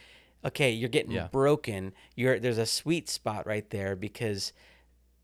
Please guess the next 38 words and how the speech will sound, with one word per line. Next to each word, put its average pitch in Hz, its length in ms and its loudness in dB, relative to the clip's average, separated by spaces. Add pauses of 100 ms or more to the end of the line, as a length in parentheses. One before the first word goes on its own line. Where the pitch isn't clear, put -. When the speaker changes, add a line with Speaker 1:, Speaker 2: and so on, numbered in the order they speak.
(160)
Speaker 1:
you 123 140 -4
know, 98 200 -8
you're 123 240 -2
miserable. 139 760 4 (260)
Speaker 2:
Yeah. 104 140 0
Speaker 1:
And, 147 460 4 (760)
and 147 100 2
it's 127 120 -4
like, 139 120 -4 (260)
"Good. 151 440 -2 (280)
Okay, 131 500 2 (140)
let's 139 200 2
talk." - 360 -2 (240)
Speaker 2:
Yeah. 90 120 -4 (440)
Speaker 1:
And 143 220 6
if 147 160 4
you're 165 100 4
miserable 151 420 6
because 120 340 0
you 123 80 0
think 127 160 -2
that 113 120 2
other 113 120 4
person's 104 320 -2
such 104 160 -6
a - 60 -8
sinner, 131 340 2
you're 104 120 0
not 123 140 2
ready 101 240 -2
to 90 100 -10
talk. - 460 -6 (380)
It's 131 140 2
like 127 220 4
Speaker 2:
<laughs> - 0 -
Speaker 1:
miserable 147 440 6
because 127 560 6
I, 135 320 2